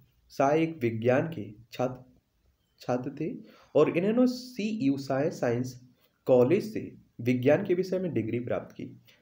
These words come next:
एक कॉलेज आपका अहमदाबाद, गुजरात में स्थित है। अगर हम लोग इनके परिवार की बात करें, यानी कि पारिवारिक पृष्ठभूमि की, तो इनके पिता का नाम अनिल चंद शाह बताया जाता है। क्या?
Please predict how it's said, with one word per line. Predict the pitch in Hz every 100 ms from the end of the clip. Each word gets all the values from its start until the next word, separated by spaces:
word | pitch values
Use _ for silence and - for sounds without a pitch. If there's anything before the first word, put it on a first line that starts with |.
| -
एक | 143 143
कॉलेज | 165 165 180
आपका | 165 139 -
अहमदाबाद, | 156 117 117 117 113 131 - - -
गुजरात | 120 123 120 120 120 -
में | 127 151 - -
स्थित | - - 110 110
है। | - - - -
अगर | 170 254
हम | 247 233
लोग | 247
इनके | 233 208
परिवार | 220 151 135 139 160
की | -
बात | 156 151 -
करें, | 147 156
यानी | 143 123 127
कि | 123 120 117 - - - - - -
पारिवारिक | 120 120 123 190 -
पृष्ठभूमि | 139 - 123 127 117
की, | - 233 - - _ - -
तो |
इनके | 165 170 254
पिता | 247 240 214
का | 220
नाम | 208 214 220 220 - - - _ _ _ _ _
अनिल | 143 156 202 -
चंद | 165 180
शाह | 185 127 135
बताया | 113 - 107
जाता | 110 - 135
है। | 135 - -
क्या? | 151 -